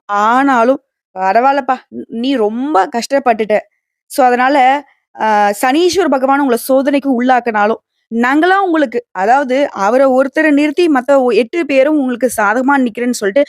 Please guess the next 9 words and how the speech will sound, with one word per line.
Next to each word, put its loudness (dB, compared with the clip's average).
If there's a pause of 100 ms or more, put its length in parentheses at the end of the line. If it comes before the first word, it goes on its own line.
(160)
அந்த 2
ஒன்பது 2
நவகிரகங்கள்ல 0 (180)
எட்டு -4
பேர் 2
உங்களுக்கு -2
சாதகமா 0
வந்து 2
நின்னு 2